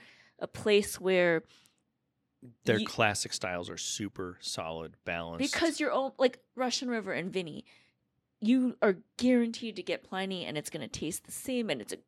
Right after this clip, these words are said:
Speaker 1: good, beyond good I P A. You have to wonder if it gets to a point where everything's so extreme that you really just want to go back to the basics.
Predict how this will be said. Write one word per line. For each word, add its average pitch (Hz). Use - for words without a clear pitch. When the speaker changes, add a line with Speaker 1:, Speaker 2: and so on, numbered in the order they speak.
Speaker 1:
good, 220
beyond 170
good -
I -
P -
A. -
You 233
have 320
to 285
wonder 196
if -
it 196
gets 202
to -
a 156
point 135
where 147
everything's 202
so 165
extreme 170
that 120
you 196
really 156
just -
want 151
to 220
go 190
back 165
to -
the 143
basics. -